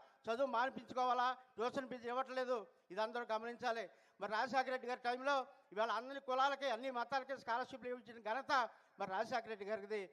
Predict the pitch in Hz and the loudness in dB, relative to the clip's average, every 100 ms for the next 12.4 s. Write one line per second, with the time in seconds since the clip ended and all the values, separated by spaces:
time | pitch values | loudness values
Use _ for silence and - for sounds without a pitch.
0 | - _ 175 247 262 254 220 262 233 247 | -18 _ -4 2 2 2 0 0 0 2
1 | 269 285 262 254 254 254 247 226 202 - | 2 2 2 2 2 0 2 0 0 -10
2 | - 220 226 220 254 262 247 240 226 240 | -6 -6 -2 -2 0 0 0 0 -2 0
3 | 240 247 240 202 226 247 240 226 220 220 | 0 0 -4 -4 -4 -6 -4 -4 -4 -8
4 | 220 247 202 214 262 262 247 226 220 254 | -8 -6 -6 0 2 4 2 -2 0 0
5 | 220 - _ - 202 220 220 214 240 247 | 0 -6 _ -6 -6 -4 -4 -4 -4 -6
6 | 240 220 220 - 220 240 233 220 220 240 | -4 -6 -6 -8 -6 -4 -2 -2 0 -2
7 | 247 233 185 - _ _ 240 233 254 240 | 2 2 2 -8 _ _ -6 2 2 4
8 | 240 269 240 - - - 240 240 262 269 | 4 4 2 -2 -20 -12 -6 2 2 4
9 | 262 233 - _ 196 254 - 226 202 214 | 4 2 -6 _ -2 -2 0 -4 -2 -4
10 | 247 233 180 - _ - 202 220 214 190 | 0 0 -2 -10 _ -10 -4 -2 0 -2
11 | 160 202 269 269 262 - 233 240 240 247 | -4 0 0 2 0 4 4 4 0 -2
12 | 240 254 269 | 2 6 8